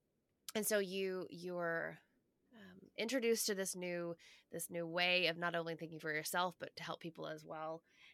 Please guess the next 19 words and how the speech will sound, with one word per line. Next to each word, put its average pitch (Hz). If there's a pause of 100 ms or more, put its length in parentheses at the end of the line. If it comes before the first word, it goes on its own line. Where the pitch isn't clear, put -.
(140)
And 190
where 196
did 226
you 202
go 185
from 170
there? 180
You 156
know, 156
you 160
say, 170
you 170
said 175 (240)
when 175
we 180
first 170
chatted 208
that 165 (160)
you 170